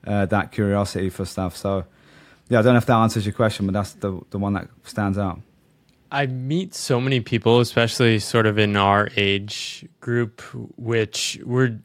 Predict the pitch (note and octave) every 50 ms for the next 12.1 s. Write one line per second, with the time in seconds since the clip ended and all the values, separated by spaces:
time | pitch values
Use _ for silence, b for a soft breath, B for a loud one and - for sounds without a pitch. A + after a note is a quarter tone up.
0 | _ _ _ - - C#3 C3+ C3+ C#3 C#3+ C3+ C3+ C3 B2+ C3+ C#3+ C#3+ C3+ - A#2
1 | A#2+ B2 C3 C3+ C3+ A#2 A2+ A#2+ A#2+ A#2 A2+ G#2+ G#2 G2+ - - - G2+ G2 G2+
2 | G2+ G2 G2 G2 G2 G2 F#2+ F#2+ F#2+ F#2+ F#2+ G2+ - - _ _ - D3+ B2+ -
3 | B2+ B2 - - _ - - A#2 A#2 G#2+ - B2 A2 G2 - - D3+ B2 F#2+ F#2
4 | F#2 F2+ - - - A2 G2+ F2+ - - G#2+ G2+ G2+ A2+ A#2 B2 A#2 G#2+ G#2 F#2+
5 | G#2 A2 A2 G#2 A2+ G#2+ G2 F#2+ F#2+ A2 A2 - - B2+ A#2 G#2 - A#2+ A2 G#2
6 | G2+ - B2+ A2+ A2 G#2 - - - G#2 - G#2+ G#2 G#2 G#2+ A2+ A2+ - - B2
7 | A#2+ B2+ B2+ B2+ B2 B2+ b b b b b _ - A#2 A#2 A2 G#2+ G2 - -
8 | A#2 A2+ A#2+ B2 B2+ B2+ C3 D3 D3+ C#3+ B2+ B2+ B2 A2 - - - C#3 C#3+ D#3
9 | D#3+ D3 C3 A#2+ A2+ A2+ G#2+ - - B2+ A2+ G2 G2 G#2 G#2 G#2 G#2+ A2+ B2 C3+
10 | C#3 C3 C#3+ D#3 D#3 C#3+ B B B B B B B B B - A#2+ A#2 - B2
11 | A#2 A2 A2+ B2 B2 B2+ A2+ A#2+ A#2 A2 G2 F#2 E2+ - A2 A2 A2 - - -
12 | - -